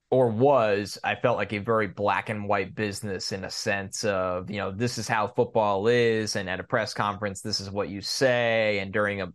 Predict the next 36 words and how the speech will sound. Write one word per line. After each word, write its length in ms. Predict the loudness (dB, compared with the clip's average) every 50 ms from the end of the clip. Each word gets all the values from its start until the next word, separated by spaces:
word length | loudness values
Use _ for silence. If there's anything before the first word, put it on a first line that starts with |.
| _ -6
interview 400 | -4 0 0 0 0 0 -2 0
during 220 | 0 0 0 -2
the 80 | -2 -4
game, 320 | -2 0 0 0 0 -2
this 180 | -4 -6 -6 -6
is 120 | -6 -4
what 160 | -2 -2 -2 -2
you 140 | -4 -8
do. 580 | -8 -4 -2 0 2 4 4 4 4 4 4 2
And 120 | 0 -2 -4 -10 -18 -20 -20 -20 -20 _ _ _ _
some 240 | -4 0 2 4 4
of 120 | 4 4
that 260 | 4 2 2 2 -2 0
could 180 | 2 2 4
have 180 | 4 2 0 2
bled 240 | 2 4 4 4 4
out 300 | 2 2 0 -2 -4 -6
to, 440 | -6 -4 -4 -4 -4 -4 -4 -6 -8 -10 _ _ _ _ _ _ _ _
you 80 | -4 -2
know, 160 | -2 -2 0
how 240 | 0 -2 -2 -4 -4 -4
podcasting 920 | 0 2 2 2 2 0 0 2 2 2 0 -2 -4 -4 -4 -4 -4 -2
or 260 | -2 -2 -2 -2 -4 -8 _ _ _ _ _ -4
T 140 | 0 0 2
V 180 | 2 2 2
shows 360 | 2 2 4 4 4 4 4
are 120 | 2 0 0
covering 400 | 2 2 2 2 2 0 -2 -4
football 300 | -6 -4 -2 0 2 2
and 100 | 2 2
all 80 | 0
those 220 | 0 0 0 -2 0
things. 420 | 2 2 2 2 2 0 -2 -4 -8 -16 -20 -20 -20 -20 _ _ _ _
And 80 | -2 -2
I 120 | -2 -2
think 340 | 0 0 0 0 0 -2 -8